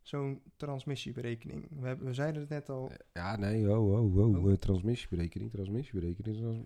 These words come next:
Speaker 2: transmissieberekening is natuurlijk onderdeel van, eh, de warmteverliesberekening. En, eh, daar kom je weer, daar kom je weer op die hele mooie, want je maakt wel een leuk bruggetje.
Speaker 1: Mhm.
Speaker 2: Doe ik toch nog even die formule. Q is het, eh, warmteverlies of, eh,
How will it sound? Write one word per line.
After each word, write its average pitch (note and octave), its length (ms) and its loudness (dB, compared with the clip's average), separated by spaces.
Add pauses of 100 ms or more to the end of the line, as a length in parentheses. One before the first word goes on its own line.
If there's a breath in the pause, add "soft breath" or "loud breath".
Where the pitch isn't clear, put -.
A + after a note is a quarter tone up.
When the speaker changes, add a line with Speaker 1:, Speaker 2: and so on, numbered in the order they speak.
Speaker 2:
transmissieberekening A2+ 920 -2
is A#2+ 120 -8
natuurlijk A#2+ 420 -4
onderdeel B2+ 580 0 (500 soft breath)
van, D3 520 -6
eh, F2 120 -8 (380)
de A2 480 -2
warmteverliesberekening. B2+ 1120 0
En, A#2+ 80 0
eh, C#3+ 220 4
daar D#3 100 4
kom G3+ 240 4
je F3+ 80 8
weer, D#3+ 180 10
daar F#3 100 0
kom D#3 180 -2
je D3+ 60 -2
weer D3 160 -4
op C#3 100 -10
die C#3 120 -2
hele D#3 260 0
mooie, C3+ 600 -2
want A#2+ 220 -4
je A2+ 60 -8
maakt A2+ 220 -2
wel A#2+ 140 0
een A2+ 60 2
leuk G#2+ 180 2
bruggetje. G#2 520 -2
Speaker 1:
Mhm. A#2+ 340 -2
Speaker 2:
Doe C3+ 120 8
ik - 60 -14
toch A3+ 220 0
nog G3 160 2
even F3 260 -2
die D3+ 120 2
formule. A2 400 2 (140)
Q - 100 -4 (360)
is C#3 180 0
het, C#3+ 160 -2
eh, B2+ 220 4
warmteverlies B2 800 0 (160)
of, A#2 300 -2
eh, A2 60 2